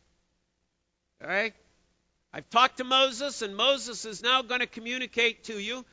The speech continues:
I spoke to him out of the burning bush, and Moses is now going to communicate to you the following. I am the Lord your God,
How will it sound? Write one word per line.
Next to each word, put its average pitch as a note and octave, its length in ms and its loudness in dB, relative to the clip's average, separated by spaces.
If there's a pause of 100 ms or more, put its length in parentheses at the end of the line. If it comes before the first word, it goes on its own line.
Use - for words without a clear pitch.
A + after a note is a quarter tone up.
(200)
I F3 100 2
spoke - 460 -2
to C4 120 -10
him B3 140 0
out A#3+ 160 6
of A#3 80 -2
the F#3 80 -12
burning A3 480 0
bush, F3+ 400 -2 (220)
and E3+ 160 -8
Moses A3+ 500 -2
is F#3+ 160 -8
now A#3 220 2
going A3 200 -2
to G#3+ 60 0
communicate G#3 760 -4
to G3 100 -4
you F3 260 -4 (320)
the E3 100 -8
following. E3 500 4 (760)
I D#3+ 120 2
am D#3+ 120 -4
the D#3+ 100 -2
Lord F3 280 2
your G3 120 -4
God, D#3 400 0